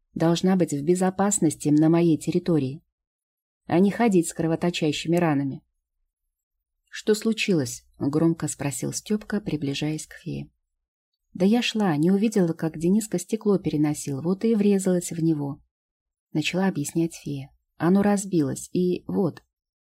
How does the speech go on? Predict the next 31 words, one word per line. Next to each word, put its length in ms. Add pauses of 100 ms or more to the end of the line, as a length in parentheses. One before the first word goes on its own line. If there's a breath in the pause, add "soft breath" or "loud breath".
(480)
Фея 280
начала 460
разматывать 640
повязку 500
с 140
руки, 420
отложив 600
пистолет 520
на 160
пол. 220 (1300)
Вит, 520
не 160
теряя 360
времени 500
и 280
убедившись, 720
что 240
фея 280
теперь 340
под 200
присмотром 640
Степки, 680
завладел 680
своим 320
пистолетом 680 (100)
и, 120
наставив 640
его 280
на 120
трясущегося 760
парня, 500